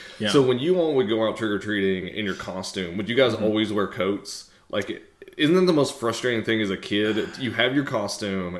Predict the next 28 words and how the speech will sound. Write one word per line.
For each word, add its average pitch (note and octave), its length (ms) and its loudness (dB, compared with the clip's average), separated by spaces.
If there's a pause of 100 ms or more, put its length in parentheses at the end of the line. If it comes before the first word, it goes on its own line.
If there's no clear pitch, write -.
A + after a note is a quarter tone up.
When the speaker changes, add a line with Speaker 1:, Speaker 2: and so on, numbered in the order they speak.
Speaker 2:
and G2 160 -2
then F#2+ 280 -4
your F#2+ 100 -4
parents G2 320 -4
are G2 40 -2
like, F2 400 -6 (260)
"Gotta F2 160 -6
put G2 160 -2
on F#2+ 120 0
a A2+ 40 -6
coat." E3+ 400 -2 (180)
Speaker 1:
Well, C#3+ 300 2
see, - 160 -2
that's D#3+ 240 -4
the D#3 80 -2
funny B2+ 240 -4
thing A#2+ 220 -6
about G2 260 -6
Cuba, - 500 -8 (100)
is G#2+ 600 2
that G2+ 380 6
<laughs> - 20 -6
when B2 180 2
you B2 120 2
go C3 420 6
outside G2+ 960 0
in G2+ 300 -2
November, F#2+ 720 -4